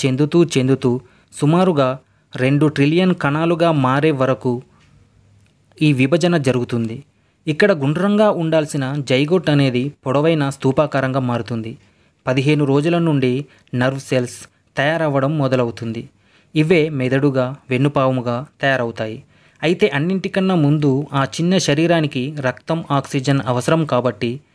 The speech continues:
దాన్ని సరఫరా చేసే గుండె అవసరం. అందువల్ల ఇరవై రెండు రోజులకి కొన్ని కణాలు కలిసి గుండెగా ఏర్పడతాయి. అప్పుడు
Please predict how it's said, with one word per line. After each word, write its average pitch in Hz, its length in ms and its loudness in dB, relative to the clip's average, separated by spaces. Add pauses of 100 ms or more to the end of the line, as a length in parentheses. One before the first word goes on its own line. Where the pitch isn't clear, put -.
(200)
దాన్ని 123 260 -2
సరఫరా 147 400 -2 (120)
చేసే 147 160 0
గుండె 123 340 0
అవసరం. 117 460 -4 (180)
అందువల్ల 160 640 2 (180)
ఇరవై 165 260 4
రెండు 180 220 4
రోజులకి 156 580 2
కొన్ని 143 280 2
కణాలు 165 380 0
కలిసి 147 340 0
గుండెగా 135 440 0
ఏర్పడతాయి. 117 680 -4 (560)
అప్పుడు 156 440 2